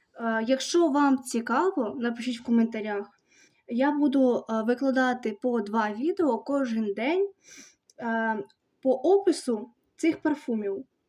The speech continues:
Буду, в одному відео буде, е, три описа трьох парфумів.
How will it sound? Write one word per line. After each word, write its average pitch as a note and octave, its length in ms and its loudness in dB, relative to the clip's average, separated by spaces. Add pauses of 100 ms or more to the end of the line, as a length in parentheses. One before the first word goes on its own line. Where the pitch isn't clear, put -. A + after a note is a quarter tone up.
(120)
Буду, F4 420 4
в A#3+ 120 -2
одному C#4+ 400 6
відео F4+ 380 4
буде, D4+ 300 0
е, D4 100 -2 (1000)
три F4+ 200 2
описа C4 800 -2
трьох A#3+ 240 -2
парфумів. A3 640 -8